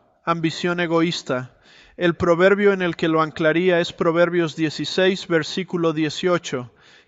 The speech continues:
que dice, "Delante de la destrucción va el orgullo, y delante de la caída,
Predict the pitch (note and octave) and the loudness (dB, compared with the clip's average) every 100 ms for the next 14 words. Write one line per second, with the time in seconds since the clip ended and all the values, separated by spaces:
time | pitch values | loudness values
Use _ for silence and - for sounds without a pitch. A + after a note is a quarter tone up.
0 | - F3+ E3+ F#3 - D3+ C3+ - _ _ | -4 0 0 -2 -2 -2 -2 -6 _ _
1 | _ _ - E3 E3+ F3+ G3+ A3 G#3 F#3+ | _ _ -4 2 4 4 2 2 2 4
2 | F3+ E3+ D3+ - D#3+ - - F3 E3+ D#3+ | 2 2 -2 -6 -8 -6 -4 -4 0 0
3 | D#3+ D#3+ D3+ D#3 F#3 C#3+ C3 B2+ - _ | 2 0 0 -2 -2 -2 -4 -6 -14 _
4 | _ _ - E3 E3 E3+ F#3+ F#3 G3 F#3 | _ _ -4 2 4 4 2 2 2 4
5 | E3 D#3 D#3 D#3+ D3 C3+ C3+ | 2 2 0 2 0 0 -4